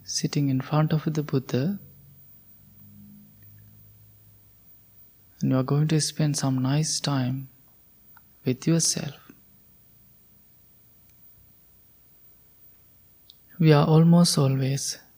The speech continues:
so much busy with our daily life.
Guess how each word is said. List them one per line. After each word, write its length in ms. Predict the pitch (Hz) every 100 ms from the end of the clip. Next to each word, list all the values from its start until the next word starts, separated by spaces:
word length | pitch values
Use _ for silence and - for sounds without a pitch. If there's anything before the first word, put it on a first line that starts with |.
| _ _ _ -
so 260 | - 233
much 320 | 202 185 -
busy 640 | 151 151 - 135 127 151 - _ _ _ _ _ _ - _ _ -
with 200 | 127 135
our 180 | 123
daily 280 | 123 143 139
life. 580 | 135 151 135 131 -